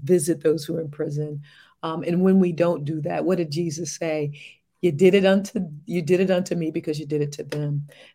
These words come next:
And so I, I don't know about you, my friend, but I want to get to heaven one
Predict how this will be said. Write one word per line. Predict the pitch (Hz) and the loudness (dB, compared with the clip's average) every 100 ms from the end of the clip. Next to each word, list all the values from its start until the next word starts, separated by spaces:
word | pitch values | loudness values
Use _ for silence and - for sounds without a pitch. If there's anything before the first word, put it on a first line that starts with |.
| - | -6
And | 165 | -4
so | - 180 165 - | 4 4 4 4
I, | 190 247 277 240 - | 8 10 8 4 0
I | - | 0
don't | 220 | 4
know | 240 | 4
about | 226 214 208 | 4 0 0
you, | 202 185 | -2 -2
my | 185 - | -4 -10
friend, | - - 139 - _ _ _ _ _ _ _ | -16 -16 -16 -20 _ _ _ _ _ _ _
but | 156 143 | -6 -2
I | 185 277 | 2 2
want | 226 220 | 2 0
to | 160 | -2
get | 175 180 | -2 -2
to | 143 | -4
heaven | 135 139 - | -4 -4 -8
one | 139 | -12